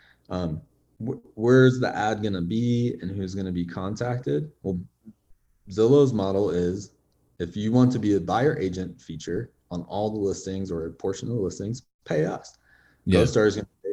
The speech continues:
Speaker 1: "If you want your listing to be featured, pay us."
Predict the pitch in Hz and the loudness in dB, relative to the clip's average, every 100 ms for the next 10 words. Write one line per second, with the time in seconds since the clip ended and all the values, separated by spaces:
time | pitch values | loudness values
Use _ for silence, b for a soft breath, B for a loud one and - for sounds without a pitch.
0 | - 87 107 143 151 123 92 85 139 - | -8 -8 2 4 6 4 0 0 2 2
1 | 113 98 87 87 82 - 76 80 98 131 | 0 -2 -2 -6 -6 -8 -8 -4 -4 -6
2 | _ _ _ - 113 120 - - - | _ _ _ -4 0 0 -2 -8 -12